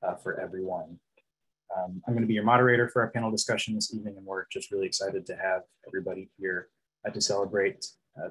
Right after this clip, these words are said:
twenty-five years of Appalachian Voices, uh, all the work that we, we have done in the past twenty-five years and the work that we're, uh, hoping to do going forward. So, uh, thank you so much for that. We're going to ask that all participants please stay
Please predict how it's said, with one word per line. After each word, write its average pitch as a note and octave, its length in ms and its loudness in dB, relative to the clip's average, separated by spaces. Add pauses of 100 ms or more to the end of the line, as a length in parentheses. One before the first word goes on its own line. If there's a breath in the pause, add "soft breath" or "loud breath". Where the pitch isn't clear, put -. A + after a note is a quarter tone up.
(120)
twenty-five B2 380 4
years A2 240 6
of G2+ 60 -2
Appalachian G2 540 -2
Voices, G2 600 -4 (320)
uh, F#2+ 160 0
all G2+ 120 2
the G#2 40 2
work G2 220 0
that G2 180 0
we, F#2 300 -8
we - 100 -6
have A#2+ 380 4
done A2 400 4 (160)
in G#2+ 60 -10
the G#2 40 -8
past G2 300 0
twenty-five G2 420 -6
years F#2+ 340 -2
and F#2+ 120 -12
the F#2 60 -16
work F#2+ 200 -6
that - 140 -8
we're, - 220 -2 (580)
uh, - 80 -6
hoping G#2 340 -2
to - 120 -8
do F#2 440 -6 (240)
going F2 360 -6
forward. F#2+ 420 -4
So, - 340 -8 (600)
uh, F3 140 4 (140)
thank B2 200 4
you B2 60 6
so A#2 160 4
much B2+ 220 6
for D3 120 2
that. D3+ 260 8
We're A#2+ 120 0
going A2 300 2
to A2 200 -2
ask G#2+ 360 4
that A2 220 2
all G3+ 140 0
participants - 800 -8
please G#2+ 320 -2
stay G2 540 0